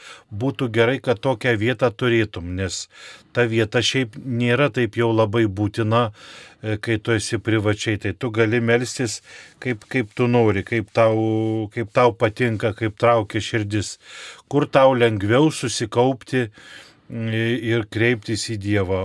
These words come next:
O bažnyčioj tai jau tvarka yra kitokia, nes bažnyčios bendruomenė yra labai sudėtingas dalykas ir pagal vieną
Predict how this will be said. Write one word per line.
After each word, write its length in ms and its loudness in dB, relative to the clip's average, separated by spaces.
O 440 0
bažnyčioj 680 -2
tai 140 -2
jau 160 2
tvarka 420 -4
yra 440 2
kitokia, 440 0
nes 200 0
bažnyčios 560 0
bendruomenė 760 2
yra 140 2
labai 320 -2
sudėtingas 800 -2
dalykas 520 -4
ir 180 -4
pagal 360 4
vieną 320 4